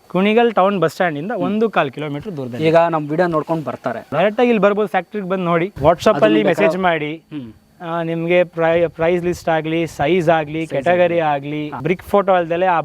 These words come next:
Speaker 1: ನಮ್ ಬ್ರಿಕ್ ಯೂಸ್ ಮಾಡ್ಕೊಂಡು ಕಟ್ಟಿರೋ ಫೋಟೋಸ್,
Speaker 2: ಸರಿ.
Speaker 1: ಕಂಪ್ಲೀಟ್ ಆಗಿರೋಂಥ ಫೋಟೋಸ್,
Speaker 2: ಓಕೆ, ವೆರಿ ಗುಡ್. ಹ್ಮ್.
Speaker 1: ನಮ್ ಪ್ರಾಜೆಕ್ಟ್ ವಿಡಿಯೋಸ್ ಕಂಪ್ಲೀಟ್ ಸಿಗುತ್ತೆ ನಿಮ್ಗೆ.
Speaker 2: So ಹೇಗ್ ಮ್ಯಾನುಫ್ಯಾಕ್ಚರ್ ಆಗುತ್ತೆ, ಯಾವ ತರ ಇದೆ,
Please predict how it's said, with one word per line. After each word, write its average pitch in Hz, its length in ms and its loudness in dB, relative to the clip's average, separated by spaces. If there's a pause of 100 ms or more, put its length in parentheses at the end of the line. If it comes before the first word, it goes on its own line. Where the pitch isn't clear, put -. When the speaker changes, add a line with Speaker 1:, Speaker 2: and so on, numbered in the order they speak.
Speaker 1:
ನಮ್ 151 260 -8
ಬ್ರಿಕ್ 170 260 -6
ಯೂಸ್ 185 260 2
ಮಾಡ್ಕೊಂಡು 185 480 -2
ಕಟ್ಟಿರೋ 190 300 -2
ಫೋಟೋಸ್, 135 360 -4
Speaker 2:
ಸರಿ. - 240 -16
Speaker 1:
ಕಂಪ್ಲೀಟ್ 214 360 2
ಆಗಿರೋಂಥ 185 320 2
ಫೋಟೋಸ್, 147 460 -6 (220)
Speaker 2:
ಓಕೆ, 117 400 -12
ವೆರಿ 117 140 -10
ಗುಡ್. 107 160 -14
ಹ್ಮ್. 120 240 -8
Speaker 1:
ನಮ್ 143 140 -2
ಪ್ರಾಜೆಕ್ಟ್ 175 440 4
ವಿಡಿಯೋಸ್ 165 460 4
ಕಂಪ್ಲೀಟ್ 143 440 -2
ಸಿಗುತ್ತೆ 139 280 0
ನಿಮ್ಗೆ. 107 320 -12 (120)
Speaker 2:
So 160 100 6
ಹೇಗ್ 175 240 0
ಮ್ಯಾನುಫ್ಯಾಕ್ಚರ್ 156 500 0
ಆಗುತ್ತೆ, 131 400 -4
ಯಾವ 143 200 0
ತರ 139 160 -2
ಇದೆ, 131 300 -4